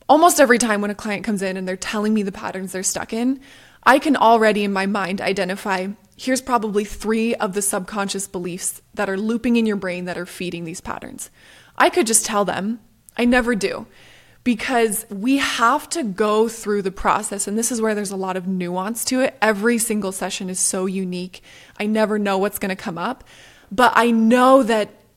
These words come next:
I can't just tell you the belief you're stuck on and then you change it.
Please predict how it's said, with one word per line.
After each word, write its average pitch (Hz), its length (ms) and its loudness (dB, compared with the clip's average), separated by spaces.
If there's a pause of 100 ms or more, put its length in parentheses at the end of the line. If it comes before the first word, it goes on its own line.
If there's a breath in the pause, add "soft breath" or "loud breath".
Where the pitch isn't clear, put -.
(160)
I 247 220 6
can't 269 320 0
just 220 180 0
tell 220 220 2
you 226 120 2
the 196 100 2
belief 196 320 -2
you're 180 100 -2
stuck - 340 0
on 254 200 4
and 214 120 2
then 202 140 0
you 185 80 -4
change 214 360 -6
it. - 140 -12